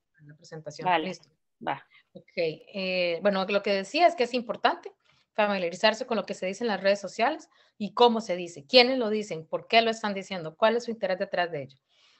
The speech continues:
Speaker 1: Ahora voy a cosas mucho más puntuales y voy a tratar de ser rápido, como mencionaba.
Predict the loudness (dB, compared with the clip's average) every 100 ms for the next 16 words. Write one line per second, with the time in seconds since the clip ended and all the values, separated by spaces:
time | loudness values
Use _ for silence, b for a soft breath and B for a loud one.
0 | b b 2 6 8 6 4 -2 -4 -4
1 | -2 -2 -2 -6 0 2 0 -4 0 0
2 | 0 -2 -4 -4 -8 -4 0 0 -2 -6
3 | -6 -12 -10 -10 -6 -6 -8